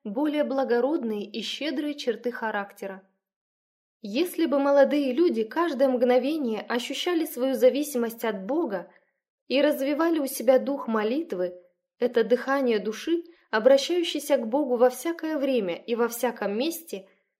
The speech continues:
они смогли бы лучше познать волю Божью. Но мне было показано, что братья Ф и Г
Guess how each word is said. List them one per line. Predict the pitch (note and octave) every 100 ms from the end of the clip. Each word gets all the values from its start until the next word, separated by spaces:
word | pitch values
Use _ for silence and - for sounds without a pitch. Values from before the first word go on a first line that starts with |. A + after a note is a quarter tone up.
| _ G#3+
они | A3+ F4 G4
смогли | C#4+ B3+ A3+ A#3
бы | A3
лучше | A3 D4 - E4
познать | D#4 B3+ A3 A3+ A#3+
волю | G3+ G#3+ A3+ A#3
Божью. | G#3+ G3+ F3+ F#3 F#3 - _ _ _ _ _ _ _ _
Но | A3 A#3
мне | A#3 B3+ C#4
было | C4 B3
показано, | B3 A#3 C#4+ C4+ C#4 C4 C4 - -
что | - C4
братья | A3 C#4+ D4+ C4+ A#3 F3
Ф | C4+ C#4+ -
и | A#3+ G3+
Г | F#3 A#3+ C#4+